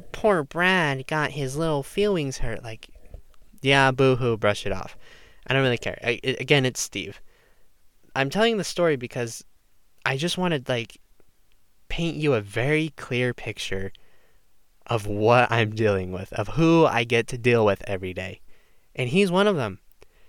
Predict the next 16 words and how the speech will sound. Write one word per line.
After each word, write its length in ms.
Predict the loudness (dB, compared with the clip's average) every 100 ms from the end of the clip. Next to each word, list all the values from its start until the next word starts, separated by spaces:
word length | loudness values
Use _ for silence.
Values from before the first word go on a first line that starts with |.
| -20 _ _ _ -20 _ _ -20 -14
And 180 | -12 -6
here's, 580 | -2 2 2 2 -2 -8
here's 500 | -8 -2 2 2 4
the 100 | 6
kicker. 440 | 8 6 0 -6 -8 -12 -12 -12 -14 -18 -20 -20 -20 -20 -18 -16 -4 4
This 240 | 6 4
dude 540 | 2 6 8 10 8
is 160 | 8 8
in 160 | 6 6
my 160 | 6
graduating 920 | 6 6 8 6 2 2 4 4 0
class. 800 | -2 0 2 4 4 0 -6 -12 -16 -18 -20 -20 -20 -20 -20 -20 _ _ _ -20 _ _ -20 -20 _ -10
All 120 | 0 4
right? 420 | 6 4 2 -4 -12 -8 -8 -12 2
That 180 | 6 8
means 380 | 6 6 2